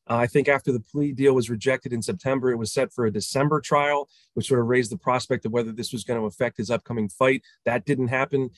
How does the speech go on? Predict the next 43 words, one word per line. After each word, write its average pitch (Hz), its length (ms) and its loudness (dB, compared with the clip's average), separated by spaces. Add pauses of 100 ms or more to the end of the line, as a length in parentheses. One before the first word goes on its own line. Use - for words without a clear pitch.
(200)
It's 113 120 -6
now 139 140 2
scheduled 151 540 2
for 113 120 -10
February. 104 680 -2 (260)
Uh, 110 300 -2
and, 120 640 -2 (200)
you 120 120 -4
know, 110 260 0
it, 123 160 -4
it's, - 300 -10
it's - 260 -6
not 117 280 -6
clear 127 180 4
whether 117 160 2
it'll 104 180 0
actually 113 320 -8
go 104 120 0
forward 113 360 -2
at 101 120 -2
that 98 180 -4
time, 98 220 -4
but 113 100 0
it's - 120 -4
been 127 140 0
set - 320 -2
for 104 160 -4
a 95 60 -4
trial. 98 260 -2
Judges 120 380 -2
said 127 320 4 (340)
this 123 220 2
should 139 240 0
go 117 160 2
forward. 110 500 0 (220)
Again, 120 400 4 (560)
they 135 180 6
could 165 240 2
reach 143 220 0
a 123 60 0
new 131 180 2
plea 160 280 -2
deal 156 360 0